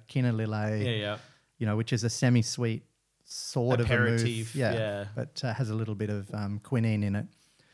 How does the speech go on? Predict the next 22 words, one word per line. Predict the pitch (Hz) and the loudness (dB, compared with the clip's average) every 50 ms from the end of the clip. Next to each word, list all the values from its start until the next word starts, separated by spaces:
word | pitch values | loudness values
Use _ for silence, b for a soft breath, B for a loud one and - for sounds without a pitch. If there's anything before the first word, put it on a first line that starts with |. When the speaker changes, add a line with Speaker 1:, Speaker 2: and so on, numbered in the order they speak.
| b b b b b b | b b b b b b
Speaker 1:
Um, | - 110 101 98 98 95 92 101 110 113 _ _ _ _ _ - | -2 -2 0 0 0 -2 -4 -4 -8 -10 _ _ _ _ _ -6
but | 104 104 - | -4 -4 -2
yeah, | 151 117 107 - | -2 -2 -2 -2
if | 123 113 - 127 | -4 -6 -6 -6
you, | 117 110 123 - _ - - - 226 | -6 -6 -8 -12 _ -20 -20 -10 -6
you | 127 117 | -4 -4
know, | 110 107 | -4 -4
the, | 101 104 107 104 101 101 101 - _ _ _ _ _ _ | -4 -6 -6 -6 -6 -6 -8 -12 _ _ _ _ _ _
the | - 120 | -8 -8
crew | 113 117 - - 131 117 110 110 | -8 -6 -6 -4 -4 -4 -4 -6
at, | 117 - - _ - - | -8 -10 -12 _ -8 -8
um, | 104 101 101 104 104 98 - - | -6 -6 -6 -8 -10 -10 -6 -4
Speaker 2:
And | 139 143 | -4 -4
I | |
do | 147 - 185 185 | -2 -2 -2 0
love | 156 127 110 - | 2 2 2 4
Lillet, | 110 107 101 95 92 95 90 85 - | 2 0 0 -2 -2 -4 -6 -4 -4
but | 113 113 117 117 - | -2 -2 -2 -2 0
Speaker 1:
Yeah. | - 113 107 147 | 0 0 2 0
Speaker 2:
a | 135 117 - | -2 -4 -2
good | - 135 135 139 151 156 156 170 160 - - _ - | 2 2 4 4 4 2 0 -4 -6 -8 -14 _ -8
savoury | - - - - - 120 113 117 104 110 107 107 104 104 101 104 101 | -4 -2 -2 0 2 2 2 2 2 2 0 0 0 0 -2 -2 -4